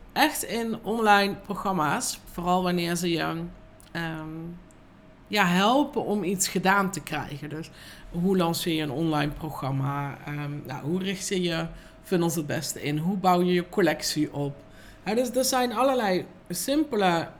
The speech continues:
"Hoe doe ik dit?" vraagstukken die je in online programma's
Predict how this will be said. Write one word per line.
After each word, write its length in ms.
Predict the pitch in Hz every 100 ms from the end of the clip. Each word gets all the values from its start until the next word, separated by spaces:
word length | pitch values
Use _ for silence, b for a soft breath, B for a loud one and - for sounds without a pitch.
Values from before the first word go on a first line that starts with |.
| -
"Hoe 200 | 156 196
doe 260 | 196 220 269
ik 160 | 247 190
dit?" 280 | 196 165
vraagstukken 800 | - 151 185 - - 254 262 269 339 B B B -
die 120 | 226
je 80 | 220
in 160 | 202 185
online 340 | 185 165 175
programma's 720 | 180 - 175 175 160 185 -